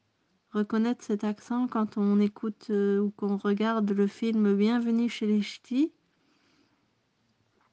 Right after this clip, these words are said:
Ils expliquent bien, euh, l'accent, euh, ch'timi. Et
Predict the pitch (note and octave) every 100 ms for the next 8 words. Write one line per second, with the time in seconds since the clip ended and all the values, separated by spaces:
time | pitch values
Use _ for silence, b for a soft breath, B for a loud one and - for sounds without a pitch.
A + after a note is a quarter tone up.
0 | _ _ _ _ _ _ _ _ G#3 F#3+
1 | G#3 - - A3+ G3 G#3 A#3 B3+ B3 G3+
2 | F#3 F#3 F3+ F3+ F3 F3 F3 G3 _ _
3 | _ _ _ _ _ _ _ _ - G#3
4 | G3+ - - G#3 G#3+ G#3 F#3+ F3+ F3+ F3
5 | F3+ F3+ F#3 - G#3+ G#3 A3 C#4+ E4 _
6 | _ _ _ _ _ _ _ _ _ _
7 | _ _ _ _ _ _ _ - G3 F3+
8 | F3+ F3+ F3+ F3+ F3+ F3 F3 F3 F3 F3
9 | F3+ F3+ F#3+